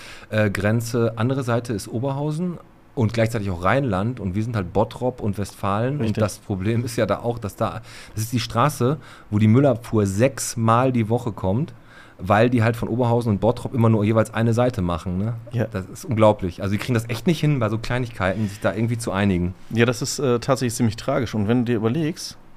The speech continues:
Speaker 2: wenn dein Haus auf der anderen Straßenseite brennt, kannst du auch ein Problem kriegen unter Umständen.
Speaker 1: Laber nicht.
Speaker 2: Kommt drauf an.
Speaker 1: Ach komm, wenn jetzt zum Beispiel die, die Freiwillige Feuerwehr Fuhlenbrock, ne, wenn
Speaker 2: Mhm.
Speaker 1: das Haus auf der Spechtstraße auf der Oberhausener Seite brennt und die sind dort eigentlich direkt daneben, sagen die, „Nee, löschen wir nicht, sind scheiß Oberhausen oder was?“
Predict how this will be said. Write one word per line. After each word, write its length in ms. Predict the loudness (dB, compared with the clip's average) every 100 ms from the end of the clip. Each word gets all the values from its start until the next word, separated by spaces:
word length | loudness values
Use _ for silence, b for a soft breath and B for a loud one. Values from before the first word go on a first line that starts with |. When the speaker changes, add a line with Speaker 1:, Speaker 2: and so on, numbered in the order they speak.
| -20 -20 -20 -20 -4
Speaker 2:
wenn 100 | 2
dein 180 | 2 4
Haus 200 | 2 0
auf 80 | 0
der 80 | 2
anderen 160 | 2
Straßenseite 520 | 2 2 2 2 0
brennt, 240 | 0 -2 -2
kannst 200 | -2 -4
du 120 | -4
auch 140 | -4
ein 120 | -2 -2
Problem 380 | -4 -2 -2
kriegen 280 | -2 -4 -2
unter 140 | -2 -4
Umständen. 420 | -4 0 2 2 2
Speaker 1:
Laber 240 | 2 2
nicht. 300 | 2 -2 -10 -20 -20 -20 -20 B B -12 -12 -16 -2
Speaker 2:
Kommt 200 | 4 6
drauf 140 | 6 6
an. 160 | 4 2
Speaker 1:
Ach 120 | 0
komm, 120 | 2
wenn 80 | 2
jetzt 140 | 2
zum 80 | 2
Beispiel 220 | 2 4
die, 100 | 0
die 180 | 0 0
Freiwillige 340 | 2 4 2
Feuerwehr 300 | 4 6 6 4
Fuhlenbrock, 520 | 4 4 4 2 2
ne, 180 | 2 4
wenn 80 |
Speaker 2:
Mhm. 60 | 4
Speaker 1:
das 140 | 4
Haus 180 | 2 0
auf 80 | -2
der 100 | -4
Spechtstraße 480 | -2 -4 -2 -4 -2
auf 80 | -2
der 100 | 0
Oberhausener 380 | 4 4 4
Seite 240 | 2 0 0
brennt 240 | -2 -2
und 80 | 0
die 80 | -2
sind 160 | 0
dort 140 | -2 -2
eigentlich 220 | -4 -4
direkt 200 | -4 0
daneben, 280 | 2 2 2
sagen 140 | 2
die, 60 | 2
„Nee, 120 | 0
löschen 300 | 0 0 -2
wir 80 | -4
nicht, 140 | -4 -6
sind 100 | -4
scheiß 220 | -4 -4
Oberhausen 400 | -4 -2 -4 -6
oder 200 | -6 -8
was?“ 120 | -10